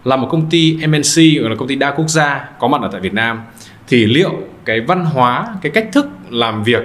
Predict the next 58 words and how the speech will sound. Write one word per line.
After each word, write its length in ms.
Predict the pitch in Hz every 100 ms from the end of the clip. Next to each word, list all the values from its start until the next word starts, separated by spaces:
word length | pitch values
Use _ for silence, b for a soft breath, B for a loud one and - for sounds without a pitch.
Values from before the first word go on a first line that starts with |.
| -
ở 140 | 98 87
các, 160 | 160 160 - 120 107
gọi 120 | 104
là 80 | 101
ở, 100 | -
ở 300 | 107 85 87 104
headquarter 480 | 190 156 143 101
chẳng 120 | 90 82
hạn, 140 | 85 - B B -
nếu 80 | 135
mà 80 | 165
đưa 240 | 180 196
về 120 | 160
Việt 120 | 117
Nam 320 | 110 135 135 123
thì 80 | 113
liệu 180 | 156 160
nó 100 | 131
có 120 | 190
cần 200 | 151 131
phải 180 | 104 90
thay 220 | 180 170
đổi, 320 | 180 165 107 90
nó 100 | -
cần 140 | 170
phải 100 | -
localize 760 | 107 160 156 147 143 139 135 - B -
cho 140 | 165
thị 140 | 160 -
trường 180 | 120
hay 100 | 110
không? 380 | 123 156 156 202 B B B -
Và 240 | 113 110
nó, 480 | 107 117 131 165 175 156 -
các 100 | 170
cái 140 | 139
gặp 140 | 131 -
khó 140 | 143
khăn 260 | - 214 165
gì 300 | 135 110 107
trong 180 | 160 151
cái 100 | 147
việc 140 | 151
gọi 120 | 107 98
là 80 |
localize 760 | 104 156 156 143 139 131 - 131
những 120 | 131
cái 220 | 117 101 101
chính 240 | 123 185
sách, 360 | - 240 - 151
những 180 | 139
cái 140 | 123 117
văn 220 | 156 160
hóa 320 | 151 113 123
hoặc 180 | 170 127
là 80 | 104
những 160 | 120
cái 200 | 120 120